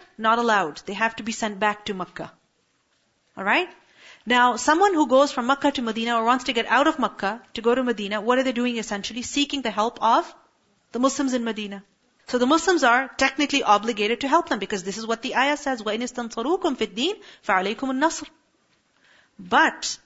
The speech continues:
if there is a treaty between you and the enemy, then you're not gonna help that Muslim,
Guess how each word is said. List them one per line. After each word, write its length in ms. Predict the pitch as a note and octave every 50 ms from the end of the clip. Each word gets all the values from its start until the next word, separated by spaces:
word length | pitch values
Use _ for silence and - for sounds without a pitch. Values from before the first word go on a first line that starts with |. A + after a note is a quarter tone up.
| _ -
if 200 | G#3 A3 G#3 F3+
there 280 | A3 A#3+ D#4+ F#4+ G#4
is 120 | G4+ D#4+ C4
a 60 | A#3
treaty 580 | - - - - C#4+ E4+ F#4 - - - A3 F#3
between 360 | F3+ A3+ - - B3 A3+ A3
you 320 | G#3+ G3 G#3 A#3+ D4 E4
and 140 | D#4+ C#4+ A#3+
the 160 | G#3+ G#3 G3+
enemy, 460 | G#3+ C#4+ E4 D4+ A3+ G3 F#3+ F#3+ F#3+ _ _ _ _ _ _ _ _ _
then 120 | - A#3 A#3+
you're 100 | A#3+ A#3
not 180 | A#3 A#3 A#3
gonna 160 | - A3+ G#3+ G3+
help 220 | G3+ G3 G3 -
that 180 | F#3+ F3+ - F#3
Muslim, 400 | F#3 - - - F3 F3 F3